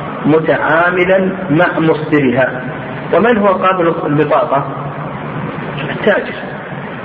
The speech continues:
التاجر هو الذي يقبل البطاقة متعامل مع مصدرها. فعندنا حامل البطاقة، العميل الذي جاء دخل المحل التجاري ليشتري الآن، معه البطاقة هذه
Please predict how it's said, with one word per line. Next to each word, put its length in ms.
التاجر 680
هو 120
الذي 220
يقبل 420
البطاقة 400
متعامل 800
مع 140
مصدرها. 540
فعندنا 500
حامل 400
البطاقة، 760
العميل 560
الذي 260
جاء 220
دخل 320
المحل 340
التجاري 480
ليشتري 520
الآن، 400
معه 260
البطاقة 460
هذه 460